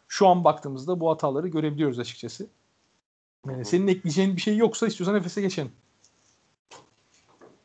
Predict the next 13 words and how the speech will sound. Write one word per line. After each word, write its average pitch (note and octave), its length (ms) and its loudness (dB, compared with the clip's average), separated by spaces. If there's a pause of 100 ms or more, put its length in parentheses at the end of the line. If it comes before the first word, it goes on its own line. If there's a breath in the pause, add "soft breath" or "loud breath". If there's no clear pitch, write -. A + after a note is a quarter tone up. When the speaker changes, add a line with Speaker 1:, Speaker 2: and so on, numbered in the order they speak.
(840)
Speaker 2:
Olur. A#2+ 480 -6 (2000)
Speaker 1:
Sen F#3 220 4
Asfer C4+ 300 8
Speaker 2:
Olur. C4+ 80 4
Speaker 1:
maçını B3+ 260 -2
izleyebildin A#3+ 520 -2
sanıyorum. D#3 460 -6 (1500)
Speaker 2:
Ee, G2 40 -8 (280)
ben B2+ 320 4
Asfer D#3+ 440 2
maçını D3+ 460 -2
izledim, D3+ 480 0
evet. - 480 0